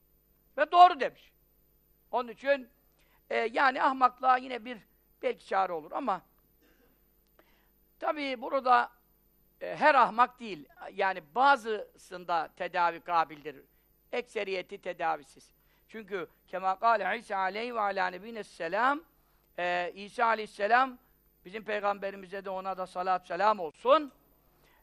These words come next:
E, o şöyle buyurdu. "İnni, muhakkak ben ma aceztu, aciz kalmadım. An ihyâil mevtâ.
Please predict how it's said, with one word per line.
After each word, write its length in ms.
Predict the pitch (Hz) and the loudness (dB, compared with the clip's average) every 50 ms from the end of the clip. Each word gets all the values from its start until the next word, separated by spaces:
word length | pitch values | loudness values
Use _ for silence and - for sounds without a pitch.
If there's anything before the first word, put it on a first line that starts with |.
| _ _ - | _ _ -4
E, 260 | 180 185 185 180 180 - - | -2 0 0 0 0 -2 -2
o 420 | 214 226 247 269 285 294 - - - _ _ _ _ _ _ _ _ _ | 0 2 4 6 6 4 4 0 -12 _ _ _ _ _ _ _ _ _
şöyle 460 | - - 190 185 196 233 277 285 247 | -18 -12 -10 -6 -2 0 0 0 0
buyurdu. 460 | 240 220 185 170 151 135 139 127 110 _ _ _ _ _ _ _ _ _ _ _ _ _ - | -4 -10 -10 -12 -12 -16 -20 -20 -20 _ _ _ _ _ _ _ _ _ _ _ _ _ -12
"İnni, 520 | 214 247 277 277 262 262 247 233 202 - - _ _ _ _ _ _ _ _ - | -10 -8 -8 -8 -8 -6 -6 -6 -8 -10 -14 _ _ _ _ _ _ _ _ -2
muhakkak 480 | 196 214 233 - - 240 226 190 196 | 0 0 0 0 -4 -10 -10 -8 -6
ben 160 | 240 233 220 | -6 -6 -4
ma 100 | 208 220 | 0 2
aceztu, 640 | 240 254 240 226 226 196 214 220 214 - - 214 202 | 4 4 4 2 0 0 -2 -6 -6 -6 -6 -4 0
aciz 420 | 202 208 208 202 196 226 214 - | 2 2 2 2 0 -8 -18 -10
kalmadım. 520 | - 233 254 254 233 208 185 151 147 131 - _ _ _ _ _ _ _ _ _ _ _ _ _ - | -4 -2 -2 -2 -2 -4 -6 -6 -8 -16 -20 _ _ _ _ _ _ _ _ _ _ _ _ _ 0
An 160 | 185 214 226 | 0 0 0
ihyâil 500 | 220 180 170 202 208 208 208 208 202 196 | -2 -8 -8 -2 0 2 2 2 0 -2
mevtâ. 500 | 196 196 185 180 - - 170 147 127 - | -6 -8 -8 -8 -8 -8 -6 -6 -6 -8